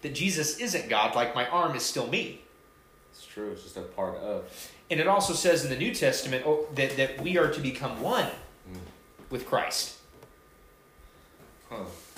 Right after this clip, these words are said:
Speaker 1: You following me?
Speaker 2: Yeah.
Speaker 1: Frank, how does this relate to business? Here's how this relates to business. The same fundamentals that it takes to become a good human
Speaker 2: Mm.
Speaker 1: is the same fundamentals that it takes to build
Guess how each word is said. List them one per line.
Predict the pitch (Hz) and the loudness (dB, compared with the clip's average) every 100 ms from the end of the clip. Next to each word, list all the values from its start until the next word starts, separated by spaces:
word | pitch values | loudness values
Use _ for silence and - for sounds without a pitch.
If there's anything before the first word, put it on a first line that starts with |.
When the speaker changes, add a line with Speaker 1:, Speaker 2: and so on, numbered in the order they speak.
| - - - - - - - - - - - - - | -16 -16 -20 -20 -20 -20 -20 -20 -20 -20 -20 -20 -12
Speaker 1:
You | 147 | -6
following | - 156 185 208 | 2 6 6 4
me? | 113 101 | 2 0
Speaker 2:
Yeah. | 95 - - - - - - - - - - - | -2 -8 -18 -20 -20 -20 -16 -14 -12 -14 -14 -8
Speaker 1:
Frank, | - 147 143 | -2 0 4
how | 147 | 4
does | 135 | 4
this | 135 - | -2 -2
relate | 120 123 - | 0 0 -2
to | |
business? | 110 117 101 - - - - - | -2 -2 -4 -6 -6 -6 -12 -10
Here's | 180 170 | -4 -2
how | 170 | 0
this | 131 117 104 | -2 -2 -4
relates | 104 95 | -4 -4
to | - | -8
business. | 95 92 - - - - - - - - - - - - - - - - | -8 -8 -10 -10 -10 -12 -20 -20 -20 -20 -14 -14 -14 -20 -20 -20 -20 -8
The | 127 | -2
same | - 190 208 | 0 0 -2
fundamentals | - 180 151 131 113 92 92 - - - - | -4 -2 -2 -2 -2 -2 -4 -6 -8 -16 -4
that | 120 | -2
it | 123 - | -2 -4
takes | 127 113 - | -4 -4 -6
to | - | -8
become | 104 - 110 | -8 -6 -6
a | 101 | -4
good | 104 | -6
human | 101 113 117 127 - - - | -6 -8 -8 -10 -14 -20 -20
Speaker 2:
Mm. | 90 80 - - - - - - | -18 -18 -20 -20 -20 -20 -20 -10
Speaker 1:
is | 117 107 | -8 -6
the | |
same | - 135 139 | -4 -4 -4
fundamentals | 139 127 110 107 98 98 - | -4 -4 -4 -4 -4 -4 -4
that | 98 | -4
it | - | -4
takes | - 107 - - - - - - | -8 -6 -4 -4 -6 -12 -20 -18
to | - | -12
build | - 101 95 | -6 -4 -6